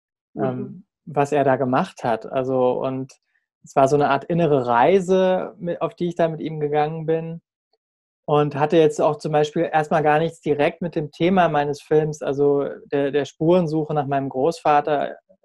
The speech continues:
Speaker 2: zu tun. Also ich hatte jetzt irgendwie damit gerechnet, dass ich da, keine Ahnung, sowas wie eine Art Familienaufstellung vielleicht mache oder, ähm,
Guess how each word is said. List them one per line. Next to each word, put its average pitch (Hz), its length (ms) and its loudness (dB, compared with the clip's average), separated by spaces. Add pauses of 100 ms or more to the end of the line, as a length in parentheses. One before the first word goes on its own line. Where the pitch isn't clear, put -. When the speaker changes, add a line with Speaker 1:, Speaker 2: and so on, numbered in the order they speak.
(140)
Speaker 2:
zu 151 120 -14
tun. 180 380 4
Also 139 180 0
ich 127 100 -4
hatte 160 120 4
jetzt 151 180 2
irgendwie 156 200 0
damit 151 260 0
gerechnet, 151 440 0
dass 143 120 0
ich 143 140 -6
da, 147 280 2 (1600)
keine 143 260 0
Ahnung, 151 220 0
sowas 147 280 4
wie 160 40 0
eine 151 280 -2
Art 143 180 2
Familienaufstellung 156 920 2
vielleicht 135 360 -2
mache 127 280 -2
oder, 131 560 -2
ähm, 131 440 -12